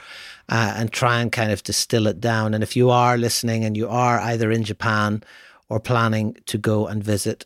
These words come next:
uh, at some time in the future, we would highly recommend,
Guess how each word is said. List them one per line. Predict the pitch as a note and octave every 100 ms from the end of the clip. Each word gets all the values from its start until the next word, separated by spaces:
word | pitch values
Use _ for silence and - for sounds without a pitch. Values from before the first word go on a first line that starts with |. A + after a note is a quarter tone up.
| -
uh, | G#2 G2+
at | F#2+ -
some | - A#2 A2
time | A2+ G#2+
in | G#2+
the | G#2
future, | - A#2+ A2 - A2 G#2 _ - _ _ -
we | A2+ A#2
would | A2
highly | F2 - A#2 A2+ A2+
recommend, | G#2 F2+ A2 G2+ G2+ G2+ G#2